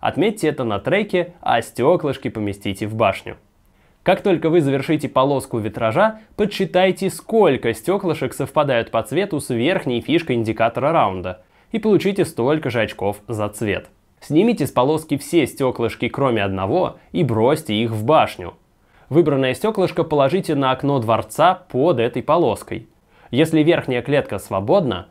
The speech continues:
поместите его туда и переверните полоску витража. Если верхняя клетка уже занята,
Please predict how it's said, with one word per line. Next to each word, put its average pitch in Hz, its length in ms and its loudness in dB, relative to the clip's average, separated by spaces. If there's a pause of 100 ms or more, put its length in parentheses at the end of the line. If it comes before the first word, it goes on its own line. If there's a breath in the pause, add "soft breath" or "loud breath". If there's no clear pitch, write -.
(280 soft breath)
поместите 147 520 0
его 175 160 0
туда 117 360 0
и 185 220 -4
переверните 120 800 0
полоску 101 460 -2
витража. 101 520 -2 (540 soft breath)
Если 151 320 2
верхняя 151 400 0
клетка 151 320 -2
уже 147 280 2
занята, 113 600 0